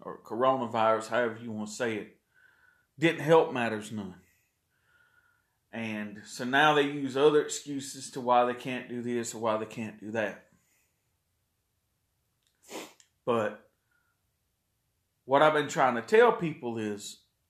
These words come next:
um, they don't give a shit about you. That whole thing with inventory is just an excuse on the reason why they can't give someone a raise,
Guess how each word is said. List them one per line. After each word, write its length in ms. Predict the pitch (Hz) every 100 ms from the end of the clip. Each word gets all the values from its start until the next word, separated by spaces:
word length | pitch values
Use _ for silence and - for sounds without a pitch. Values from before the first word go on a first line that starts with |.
| _ -
um, 320 | 110 104 98 90 _ _ _ _ _ _ _
they 140 | 139
don't 180 | 160 160
give 180 | 131 131
a 60 | 120
shit 220 | - 113
about 440 | 110 139 98 -
you. 140 | - - _ _ _ _ _ _ _ _ _ _ _ -
That 200 | 156 160
whole 240 | 185 151
thing 340 | - 156 151
with 100 | 135
inventory 640 | 131 151 143 131 135 123 113
is 100 | -
just 260 | 131 -
an 60 | 113
excuse 560 | - - 151 147 127
on 140 | 85 117
the 80 | 113
reason 360 | 123 120 120
why 200 | 107 101
they 120 | 117
can't 360 | 135 143 117 -
give 260 | 120 113 107 _ _ _ _ _
someone 720 | - 139 123 117 107 101 98 _ _ _ _ _ _
a 80 | 101
raise, 680 | 110 120 101 - _ -